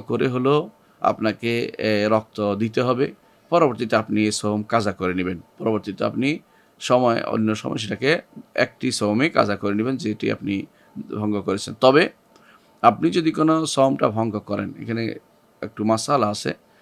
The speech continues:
তাহলে আপনি, এ, খেতে পারবেন না, অর্থাৎ ভঙ্গ হয়ে যাবে ঠিকই, কিন্তু আপনি সেটা, এই কারণে আপনি খাবেন না, কারণ তাহলে আপনি রমজানের হুরমত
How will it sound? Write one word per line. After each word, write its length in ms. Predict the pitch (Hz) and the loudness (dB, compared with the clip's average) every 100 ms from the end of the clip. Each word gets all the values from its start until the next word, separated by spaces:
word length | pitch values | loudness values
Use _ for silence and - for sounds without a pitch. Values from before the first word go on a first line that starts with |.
| _ _ | _ _
তাহলে 240 | 139 156 156 | 2 6 6
আপনি, 320 | 170 143 156 151 - - _ _ _ _ | 4 2 -2 -2 -8 -20 _ _ _ _
এ, 160 | - 120 110 107 - - | -2 2 2 0 -4 -6
খেতে 260 | 160 - 135 | -4 0 0
পারবেন 300 | 110 104 110 | 0 2 2
না, 140 | 98 90 | 0 -2
অর্থাৎ 260 | 104 - 110 | -6 -6 0
ভঙ্গ 240 | 123 147 151 | 2 4 6
হয়ে 140 | 147 165 | 6 6
যাবে 200 | 123 107 | 4 2
ঠিকই, 320 | 104 95 110 - | -2 -6 -6 -6
কিন্তু 400 | 123 110 120 113 - _ _ | -8 -6 -6 -8 -12 _ _
আপনি 460 | - 110 - 113 110 | -2 -2 0 -2 -2
সেটা, 340 | 110 107 113 113 - _ _ _ _ | -4 -4 0 2 0 _ _ _ _
এই 160 | - 113 | -2 0
কারণে 280 | 110 104 104 | 2 0 0
আপনি 320 | 104 - 110 | -4 -2 -2
খাবেন 380 | - - 113 113 | -2 -2 0 0
না, 140 | 98 | -2
কারণ 300 | - 107 107 101 | -4 -2 -2 0
তাহলে 440 | 113 113 120 123 - _ _ - | -2 -2 -2 -4 -8 _ _ -6
আপনি 260 | 110 107 107 | -4 -2 0
রমজানের 520 | 107 107 104 104 101 | 2 2 0 0 -4
হুরমত 360 | - 120 113 127 | -2 -2 0 -2